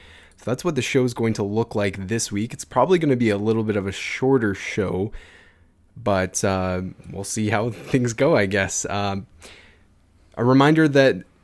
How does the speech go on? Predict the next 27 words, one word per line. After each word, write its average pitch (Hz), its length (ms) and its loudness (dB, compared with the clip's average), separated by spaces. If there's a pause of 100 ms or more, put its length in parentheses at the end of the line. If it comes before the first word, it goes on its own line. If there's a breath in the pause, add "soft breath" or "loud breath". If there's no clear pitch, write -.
(200)
if 113 100 -6
this 160 120 2
is 156 60 2
your 143 80 8
first 135 220 4
time, 101 220 2
I 101 80 2
guess, 101 200 0
checking - 320 2
out 104 100 -2
the 101 60 -6
podcast, 107 520 0
Games 120 220 0
Are 117 80 4
Fun 113 240 -2
is 110 180 -4
a 104 80 -2
weekly 110 360 -2
video 104 280 -2
game 98 260 -4
podcast 95 560 -4
that - 160 -6
airs 95 260 -4
every 131 440 -2
Tuesday. 92 520 -4
Each 107 340 -6
week, 107 420 -4